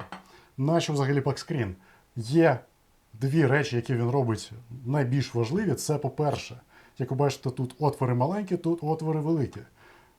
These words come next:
Він не тільки розподіляє воду, він запобігає всмоктуванню кави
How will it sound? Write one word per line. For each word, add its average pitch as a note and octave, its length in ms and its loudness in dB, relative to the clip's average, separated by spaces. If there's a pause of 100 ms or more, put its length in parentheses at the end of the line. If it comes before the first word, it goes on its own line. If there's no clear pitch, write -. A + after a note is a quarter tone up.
(380)
Він C#3 380 4
не C#3+ 100 2
тільки F3+ 260 0
розподіляє C#3 520 0
воду, G#2+ 340 0 (280)
він C#3 200 0
запобігає C3+ 720 0
всмоктуванню C3+ 800 0
кави C3 440 0